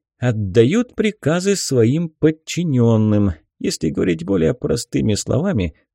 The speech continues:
то высшие находятся лишь на третьей ступени. Вторыми идут галактические лорды – у которых в подчинении могут находиться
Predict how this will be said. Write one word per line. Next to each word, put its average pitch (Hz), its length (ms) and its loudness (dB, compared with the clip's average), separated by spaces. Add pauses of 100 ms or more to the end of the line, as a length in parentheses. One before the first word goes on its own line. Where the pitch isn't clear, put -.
(120)
то 110 160 4
высшие 95 640 -2
находятся 120 560 -2
лишь 117 340 0
на 107 240 0 (160)
третьей 123 600 0
ступени. - 800 -2 (200)
Вторыми - 580 -2
идут 101 300 0
галактические 98 1080 0
лорды – 104 600 0 (240)
у 104 100 -2
которых 135 500 2
в - 80 -20
подчинении 139 600 -2
могут 123 380 0
находиться 117 640 -2